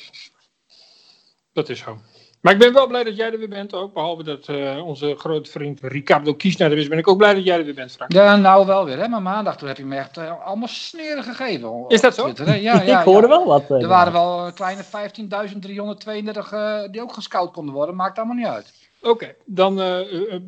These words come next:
Speaker 1: bied ik bij deze mijn, eh, nou ja, excuses aan dan
Speaker 2: Ja,
Speaker 1: maar.
Speaker 2: maar we hebben, ik had waarschijnlijk hetzelfde gezegd. Dus dat, dat,
Speaker 1: Dat denk
Speaker 2: dat,
Speaker 1: ik wel.
Speaker 2: dat, ja.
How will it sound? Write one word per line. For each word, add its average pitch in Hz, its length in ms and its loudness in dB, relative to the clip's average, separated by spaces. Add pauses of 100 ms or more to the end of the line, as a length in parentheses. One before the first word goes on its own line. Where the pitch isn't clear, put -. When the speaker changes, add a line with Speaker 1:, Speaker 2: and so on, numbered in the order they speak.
(160)
Speaker 1:
bied 160 400 -6
ik - 280 -8
bij 170 140 6
deze 165 420 6
mijn, 147 300 -2
eh, 139 240 -4 (520)
nou 131 180 -12
ja, 120 120 -14
excuses 151 540 0
aan 165 160 6
dan 151 120 4
Speaker 2:
Ja, 143 100 0
Speaker 1:
maar. 107 200 -4
Speaker 2:
maar 107 220 -8
we 117 60 -8
hebben, 123 280 -2
ik 123 80 -8
had 127 140 -6
waarschijnlijk 123 360 -2
hetzelfde 107 340 -6
gezegd. 98 340 -10
Dus - 180 -10
dat, 117 160 -4
dat, 98 80 -8 (100)
Speaker 1:
Dat 151 80 8
denk 147 160 6
Speaker 2:
dat, - 80 -4
Speaker 1:
ik - 60 -18
wel. 110 200 -8
Speaker 2:
dat, 123 180 -2
ja. 107 240 2